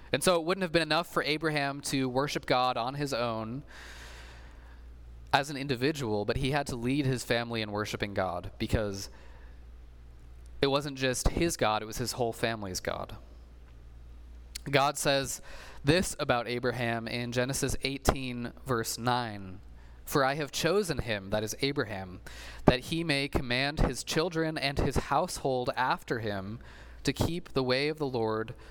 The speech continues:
by doing righteousness and justice, so that the Lord may bring to Abraham what he has promised him."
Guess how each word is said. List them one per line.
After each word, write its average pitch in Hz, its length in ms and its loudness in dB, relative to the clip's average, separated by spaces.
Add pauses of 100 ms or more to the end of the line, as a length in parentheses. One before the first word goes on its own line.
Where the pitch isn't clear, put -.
(120)
by 120 100 2
doing 131 560 -2 (520)
righteousness 147 680 2
and 127 160 -4
justice, - 800 0 (180)
so - 140 -4
that 127 160 4
the 123 60 -6
Lord 127 400 2
may 117 140 0
bring 123 400 -2
to 120 160 0
Abraham 117 460 0
what 113 140 0
he 117 100 -2
has 110 140 0
promised 107 420 0
him." 92 220 -4